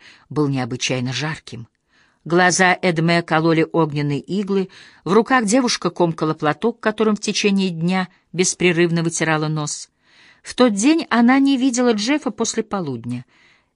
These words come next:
Эдме не знала, где он и чем занят, но она больше не нуждалась в своём уродливом кузене. Молодой человек говорил всё меньше и меньше,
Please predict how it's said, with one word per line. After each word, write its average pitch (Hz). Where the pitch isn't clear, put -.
Эдме 185
не 196
знала, 180
где 185
он 190
и -
чем 220
занят, 214
но 156
она 165
больше 165
не 170
нуждалась 170
в -
своём 135
уродливом 127
кузене. 123
Молодой 254
человек 202
говорил 156
всё -
меньше 131
и -
меньше, 185